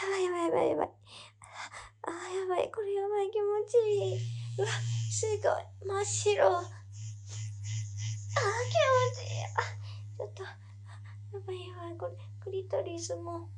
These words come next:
クリトリスの方の電源も、吸う方の電源入れます。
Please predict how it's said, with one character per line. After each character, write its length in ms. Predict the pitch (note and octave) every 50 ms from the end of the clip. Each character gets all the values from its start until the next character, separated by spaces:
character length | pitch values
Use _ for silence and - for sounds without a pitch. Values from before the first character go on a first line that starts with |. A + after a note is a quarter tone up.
| - - - - - - - - - - - - - - - - - - -
ク 60 | -
リ 100 | F4+ F4+
ト 100 | G4 F#4
リ 140 | F4+ F4 E4+
ス 140 | - B4 B4
の 80 | E4
方 180 | D#4+ D#4+ D#4 D#4
の 160 | D4+ D4+ D4
電 240 | D4+ D4+ D4+ D4+ D4+
源 260 | D4+ D#4 D4+ D4 D4
も、 260 | C#4+ C#4+ - - - - - - - - - -
吸 260 | - - - D4 D4+ D#4
う 40 |
方 220 | D#4 - E4 D#4+ D4+
の 160 | C#4+ C4+ C4+
電 240 | C4+ C#4 C#4 C4+ C4+
源 220 | C4+ C#4 C4+ C4+ C4+
入 20 |
れ 100 | C4+ C#4+
ま 260 | D4 D#4 D#4+ D#4+ E4
す。 180 | E4 - -